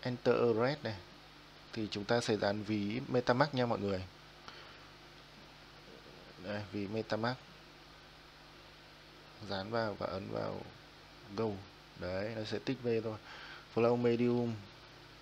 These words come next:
Register Flow Switcher. Làm hết luôn lượt nhé.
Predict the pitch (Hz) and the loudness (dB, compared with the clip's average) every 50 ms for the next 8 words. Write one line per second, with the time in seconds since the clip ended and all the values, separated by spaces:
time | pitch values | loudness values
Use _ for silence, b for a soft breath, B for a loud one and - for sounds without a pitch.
0 | - - - - - - - - - B B B B B B B B B B - | -20 -20 -20 -20 -20 -20 -20 -20 -20 B B B B B B B B B B -6
1 | - 120 117 - - 139 135 - - - 110 110 113 110 - 110 104 110 113 110 | -4 -4 -2 -2 -2 -2 -2 -2 0 2 4 4 4 4 4 4 4 4 4 2
2 | - 135 135 131 - - 110 101 101 95 92 90 90 - - - - - - - | 0 -2 -2 0 0 2 4 4 4 2 0 -2 -6 -12 -16 -20 -20 -20 -20 -20
3 | - - - - - - - - - - - - - - - 107 107 107 104 98 | -20 -20 -20 -20 -20 -20 -20 -20 -20 -20 -20 -20 -20 -14 -8 -4 -2 -2 -2 0
4 | 120 127 127 120 120 113 110 104 107 104 98 107 127 | 0 2 4 4 4 4 4 4 2 2 2 2 2